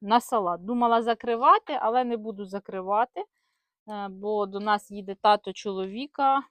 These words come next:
і треба, щоб були помідорчики на салат. Бо на городі їх там щось, я походила, подивилася, немає, тож не буду закривати. А закривати хотіла також за новими рецептами. У мене там рецептів тих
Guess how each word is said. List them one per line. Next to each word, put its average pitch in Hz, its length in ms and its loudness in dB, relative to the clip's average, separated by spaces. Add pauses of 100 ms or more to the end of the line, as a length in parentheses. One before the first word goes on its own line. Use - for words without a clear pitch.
(160)
і 214 140 -16
треба, 202 360 -12
щоб 190 200 -20
були 196 420 -10
помідорчики 185 760 -12
на 185 160 -10
салат. 165 380 -12
Бо 190 100 -6
на 254 180 6
городі 262 360 2
їх 214 180 -6
там 202 240 -4
щось, 190 260 -12
я 190 80 -6
походила, 196 440 -8
подивилася, 190 800 -8 (520)
немає, 175 500 -4
тож - 180 -20
не 208 80 -10
буду 170 260 -14
закривати. 156 640 -10
А 277 160 10
закривати 254 600 4
хотіла 226 440 4
також 208 400 4
за 202 120 -4
новими 196 420 -2
рецептами. 196 640 0
У 202 40 -8
мене 220 240 -4
там 214 220 0
рецептів 247 520 -4 (100)
тих 233 120 -12